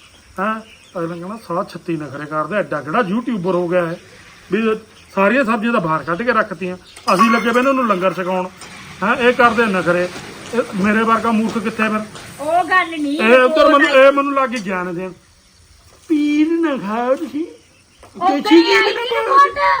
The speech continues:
Speaker 2: ਰਿਪੋਰਟ ਸੱਚੀ ਗੱਲ ਆ, ਉਦਣ ਹੀ ਆਈ। ਸਾਡਾ ਦਿਲ ਘਾਬਰ ਗਿਆ ਜਦ ਮੈਨੂੰ ਵੀਰ ਜੀ ਨੇ ਦੱਸਿਆ
Speaker 1: ਮੈਂ,
Speaker 2: ਗੋਲੀ
Speaker 1: ਮੈਂ,
Speaker 2: ਲੱਗਣੀ ਤੁਹਾਨੂੰ।
Speaker 1: ਐ-, ਐਨੇ ਮੈਨੂੰ ਦੱਸਤਾ ਜੀ, ਇਹਨੇ ਸਾਰਾ ਕੁਝ ਦੱਸਤਾ।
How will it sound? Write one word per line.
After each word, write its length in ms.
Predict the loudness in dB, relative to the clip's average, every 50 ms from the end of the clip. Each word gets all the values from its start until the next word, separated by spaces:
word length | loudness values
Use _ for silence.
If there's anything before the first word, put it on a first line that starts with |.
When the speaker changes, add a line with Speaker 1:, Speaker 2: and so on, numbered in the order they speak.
| -4 -10 -14 -10
Speaker 2:
ਰਿਪੋਰਟ 480 | -10 -8 -8 -6 -4 -2 -2 -2 -2 -6
ਸੱਚੀ 460 | -10 -18 -18 -20 _ -18 -18 -12 -8
ਗੱਲ 140 | -8 -6 -4
ਆ, 260 | -4 -4 -4 -4 -6
ਉਦਣ 180 | -10 -12 -12 -12
ਹੀ 140 | -10 -8 -6
ਆਈ। 360 | -6 -6 -6 -8 -12 -14 -18 -20 -20 -20 -16 -10 -8
ਸਾਡਾ 260 | -6 -4 -2 -2 -2
ਦਿਲ 180 | -2 -4 -6 -6
ਘਾਬਰ 380 | -4 -2 -2 -2 -2 -4 -8 -8
ਗਿਆ 120 | -6 -6
ਜਦ 60 | -6
ਮੈਨੂੰ 280 | -6 -6 -8 -10 -12 -10
ਵੀਰ 140 | -10 -10 -10
ਜੀ 120 | -10 -12
ਨੇ 60 | -12
ਦੱਸਿਆ 280 | -14 -14 -12 -6 -4 -2
Speaker 1:
ਮੈਂ, 240 | 0 2 2 2 2
Speaker 2:
ਗੋਲੀ 160 | 2 0 0
Speaker 1:
ਮੈਂ, 140 | 0 0 0
Speaker 2:
ਲੱਗਣੀ 240 | 0 -2 -4 -8
ਤੁਹਾਨੂੰ। 280 | -10 -8 -6 -6 -4 -4
Speaker 1:
ਐ-, 300 | -6 -6 -6 -6 -4 -4
ਐਨੇ 160 | -4 -4 -4
ਮੈਨੂੰ 240 | -6 -6 -6 -6 -4
ਦੱਸਤਾ 420 | -2 -4 -4 -4 -8 -10 -8 -8
ਜੀ, 100 | -6 -6
ਇਹਨੇ 200 | -6 -6 -6 -8
ਸਾਰਾ 220 | -10 -10 -8 -8 -10
ਕੁਝ 300 | -10 -10 -14 -14 -12 -12
ਦੱਸਤਾ। 400 | -12 -12 -12 _ -12 -12 -12